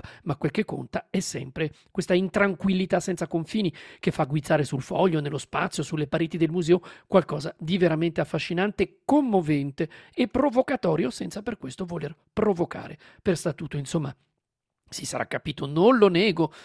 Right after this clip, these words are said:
per me l'art brut è una fonte di assoluta passione e quindi vi consiglio appassionatamente di approfittare di questo anniversario per fare una passata a Losanna, se ancora non conoscete questo museo, oppure per riscoprirlo. Tanto più che venerdì,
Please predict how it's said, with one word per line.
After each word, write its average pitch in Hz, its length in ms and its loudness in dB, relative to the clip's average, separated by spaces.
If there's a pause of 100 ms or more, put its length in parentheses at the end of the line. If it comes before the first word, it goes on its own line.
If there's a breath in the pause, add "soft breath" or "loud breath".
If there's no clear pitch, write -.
(160 loud breath)
per 160 180 6
me 196 140 6
l'art 190 260 8
brut 185 300 0
è 190 60 6
una 160 180 2
fonte 175 320 -2
di 156 120 0
assoluta 170 460 0
passione 247 640 2 (240 loud breath)
e 254 120 -4
quindi 190 240 -4
vi 233 100 -4
consiglio 180 400 2
appassionatamente 202 1300 0
di 175 120 -2
approfittare 170 500 -4
di 175 100 -4
questo 180 280 -4
anniversario 170 600 -2 (400 loud breath)
per 190 320 6
fare 170 320 4
una 160 360 0 (180)
passata 196 540 0
a - 20 8
Losanna, 170 720 6 (320 loud breath)
se - 220 4
ancora 165 400 8
non 156 140 2
conoscete 151 420 -2
questo 147 320 0
museo, 147 640 4
oppure 175 320 4
per 170 140 -2
riscoprirlo. 151 640 2
Tanto 330 300 2
più 214 240 2
che 247 220 -2
venerdì, 214 540 0